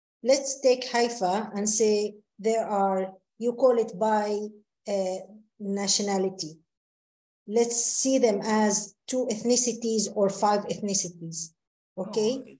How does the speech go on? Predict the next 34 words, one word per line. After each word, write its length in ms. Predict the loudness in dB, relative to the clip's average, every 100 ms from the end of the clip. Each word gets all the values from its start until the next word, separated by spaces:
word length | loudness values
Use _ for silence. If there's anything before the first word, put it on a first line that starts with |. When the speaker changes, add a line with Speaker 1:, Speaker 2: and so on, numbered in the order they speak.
| -16
Speaker 2:
two 100 | -12
people, 360 | -10 -6 -6 -4
not 220 | -4 -4
ethnicities. 920 | -6 -6 -10 -8 -8 -10 -20 -20 -20 -20 _ _ _ _ _ _ _ _
Speaker 1:
Uh, 60 | -18 -18 _ _ _ _ _ -4
Speaker 2:
I 60 |
don't 200 | 2 4
Speaker 1:
well, 80 | 4
Speaker 2:
believe 180 | 4 2
in 120 | 2
ethnic, 460 | 0 -4 -6 -6 -6 -8 -10 -14
ethnic. 580 | -12 -10 -8 -6 -6 -8 2
Speaker 1:
Okay, 320 | 4 6 6
you 120 | 6
Speaker 2:
<laughs> 20 | 8
I 40 |
Speaker 1:
don't 160 | 8 6
Speaker 2:
don't 100 | 6
Speaker 1:
believe, 440 | 6 8 6 2
Speaker 2:
believe 140 | 2 4
Speaker 1:
you 120 | 6
don't 160 | 6
Speaker 2:
in 140 | 6 6
Speaker 1:
believe. 180 | 4 4
Speaker 2:
ethnic. 80 |
Speaker 1:
Let's 240 | 4 4 4
take, 260 | 4 4 2
let's 240 | 0 2 4
take 280 | 4 4 6
Belgium, 560 | 6 6 2 -4 -8 -16 _ _ _ _
okay? 380 | -10 0 2 2
Not 240 | 2 -2
Speaker 2:
Yeah. 160 | -2 -4
Speaker 1:
Haifa, 340 | -4 -8 -12